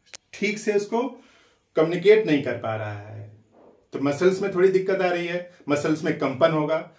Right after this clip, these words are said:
कुछ लोगों का सर ऐसे लगातार ऐसे, ऐसे हिलता रहता है, ऐसे ऐसे लगातार हिलता रहता है, तो सर लगातार हिल, हिल रहा है।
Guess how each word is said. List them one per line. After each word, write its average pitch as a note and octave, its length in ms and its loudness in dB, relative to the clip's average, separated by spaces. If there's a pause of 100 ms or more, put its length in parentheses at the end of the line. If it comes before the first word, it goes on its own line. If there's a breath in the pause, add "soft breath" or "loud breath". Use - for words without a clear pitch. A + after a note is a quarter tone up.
(140 soft breath)
कुछ F#3 160 0
लोगों G3+ 160 0
का G#3 80 6
सर F#3 260 2
ऐसे F3+ 180 2
लगातार D#3+ 380 0
ऐसे, D#3 140 -4
ऐसे E3 160 -6
हिलता C#3 300 -2
रहता A2+ 380 -2
है, A2 240 -12 (1200)
ऐसे - 220 -12
ऐसे - 300 -18 (180)
लगातार D3+ 440 2
हिलता C3 240 -2
रहता A2 300 -4
है, A2 180 -10 (180 loud breath)
तो D3+ 80 -2
सर F3+ 300 6
लगातार F3 640 4
हिल, D3+ 360 0
हिल D#3+ 220 -2
रहा B2 220 4
है। - 320 -4